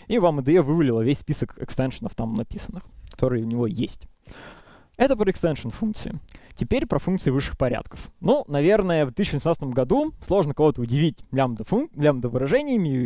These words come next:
и функциями высших порядков. А, в Kotlin они тоже есть. То есть вот у нас есть такая функция for each, она взята из стандартной библиотеки Kotlin, она там примерно так же выглядит.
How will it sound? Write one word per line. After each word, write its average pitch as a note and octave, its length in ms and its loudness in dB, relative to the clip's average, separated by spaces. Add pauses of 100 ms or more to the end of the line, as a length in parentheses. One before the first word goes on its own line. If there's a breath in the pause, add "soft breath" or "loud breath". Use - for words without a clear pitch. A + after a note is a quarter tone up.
и A#2 40 -4
функциями B2+ 420 -2
высших C#3+ 240 -2
порядков. C3+ 400 0 (800 loud breath)
А, B2+ 640 2 (160)
в - 100 -12
Kotlin D#3 300 2
они C3 140 0
тоже B2+ 260 4
есть. G3+ 400 2 (480 loud breath)
То - 60 0
есть B2 200 -2
вот C#3+ 240 0 (220)
у C#3+ 80 -6
нас C#3+ 220 2
есть C#3 160 0
такая C#3 280 4
функция C3 380 -2
for - 180 -2
each, D4 240 0
она C#3+ 200 0
взята B2 380 2
из A#2 160 0
стандартной C#3+ 440 2
библиотеки B2 240 -2
Kotlin, F#3+ 460 -2 (100)
она A3+ 160 -2
там A#2+ 160 -4
примерно B2+ 360 -2
так A#2+ 180 -2
же A#2 80 -4
выглядит. G3 400 -2